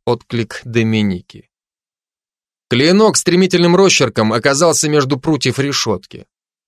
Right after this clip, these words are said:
Хоп-гоблин отскочил, но острие меча оставило на нём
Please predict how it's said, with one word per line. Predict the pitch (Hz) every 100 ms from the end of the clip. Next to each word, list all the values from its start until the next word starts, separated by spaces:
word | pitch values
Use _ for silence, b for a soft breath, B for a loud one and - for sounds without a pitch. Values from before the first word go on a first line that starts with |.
| _ _
Хоп-гоблин | 113 113 120 147 131 127
отскочил, | 117 - 131 120 190 180 - b -
но | 117 156
острие | 190 196 190
меча | 180 147 196
оставило | 196 175 180 190 190 175
на | 160
нём | 156 160 131